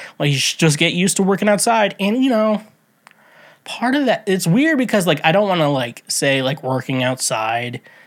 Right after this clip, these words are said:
is, like, a negative thing because, like, those are very valuable jobs and, like, we definitely need tho-, that shit in the world. But at the same time, like, people who didn't apply themselves in school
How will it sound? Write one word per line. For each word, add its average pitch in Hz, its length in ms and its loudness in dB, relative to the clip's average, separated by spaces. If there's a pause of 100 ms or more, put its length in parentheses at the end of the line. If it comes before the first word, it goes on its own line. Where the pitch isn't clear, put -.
(380)
is, 139 200 0
like, 123 140 -2
a 127 80 0
negative 113 460 -2
thing 233 240 0
because, 233 260 0
like, 220 160 2
those 233 140 2
are 220 80 2
very 180 320 2
valuable 165 400 2
jobs 165 380 0
and, 120 200 -10
like, 120 180 -8
we 131 220 -4
definitely 143 360 0
need 165 200 0
tho-, 123 220 -4
that 123 200 -6
shit - 320 -8
in 135 120 -10
the 120 40 -8
world. 120 380 -10 (720)
But 135 520 -2 (1700)
at 156 200 -6
the 143 100 -8
same 160 340 0
time, 120 680 0 (280)
like, 123 560 -8 (340)
people 208 240 -2
who 180 80 4
didn't 156 200 2
apply 131 340 2
themselves 110 420 -6
in 110 140 -10
school 120 580 -10